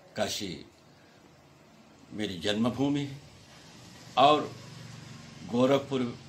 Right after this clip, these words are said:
विश्वविद्यालय गोरखपुर मेरी कर्मभूमि रही है। अतः बाबा भोलेनाथ और बाबा गोरखनाथ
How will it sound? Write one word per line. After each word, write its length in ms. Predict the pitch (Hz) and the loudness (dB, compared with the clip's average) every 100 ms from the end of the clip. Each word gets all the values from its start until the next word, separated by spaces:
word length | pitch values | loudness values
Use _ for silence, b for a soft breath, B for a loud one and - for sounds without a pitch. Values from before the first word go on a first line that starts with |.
| - - - | -18 -20 -10
विश्वविद्यालय 560 | 107 - 87 98 95 95 | -8 -6 -4 -4 -4 -6
गोरखपुर 460 | 92 95 92 101 | -8 -8 -10 -12
मेरी 200 | 92 90 | -10 -12
कर्मभूमि 840 | 90 - - 107 104 113 98 95 90 | -14 -18 -10 -8 -6 -6 -8 -8 -8
रही 240 | 80 87 | -8 -10
है। 280 | 82 80 - - B B - - | -12 -16 -20 -20 B B -16 -12
अतः 200 | - 107 - 76 - - B B B B - - | -8 -8 -8 -14 -16 -20 B B B B -20 -10
बाबा 220 | 104 85 | -6 -6
भोलेनाथ 680 | 76 92 104 117 123 - - | -6 -6 -4 0 -2 -2 -10
और 180 | - 92 | -14 -10
बाबा 260 | 85 82 80 | -8 -8 -10
गोरखनाथ 600 | - 87 98 - 82 | -12 -12 -12 -12 -12